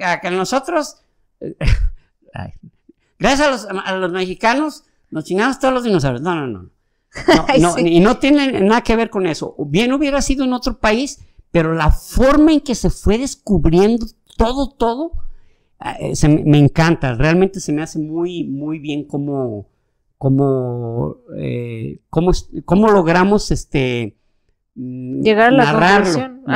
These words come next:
Speaker 1: narrarlo
Speaker 2: sí.
Speaker 1: inclusive, ¿no?
Speaker 2: Ujú.
Speaker 1: Está, está padre, véanlo. Se lo-, y
Speaker 2: Yo
Speaker 1: si no es lo que decimos, pues no lo vean otra vez.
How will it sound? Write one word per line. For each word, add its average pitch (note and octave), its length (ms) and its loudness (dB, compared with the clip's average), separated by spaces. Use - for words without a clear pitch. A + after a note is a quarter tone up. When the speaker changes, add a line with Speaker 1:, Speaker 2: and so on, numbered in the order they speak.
Speaker 1:
narrarlo D#3 340 2
Speaker 2:
sí. C3+ 60 2
Speaker 1:
inclusive, A#2+ 520 -4
¿no? F#3 220 -4
Speaker 2:
Ujú. C#4 340 -12
Speaker 1:
Está, - 300 -6
está F3+ 300 -2
padre, D3 260 2
véanlo. E3 400 2
Se - 120 -8
lo-, A#2+ 200 -8
y D3+ 100 0
Speaker 2:
Yo - 60 -2
Speaker 1:
si E3+ 100 4
no A3+ 160 4
es D4+ 140 2
lo D#4 140 0
que B3 120 -2
decimos, D4+ 500 0
pues C#3+ 520 0
no D#3+ 220 4
lo A3+ 120 2
vean F#3+ 280 -2
otra F3+ 220 -4
vez. B2+ 400 -4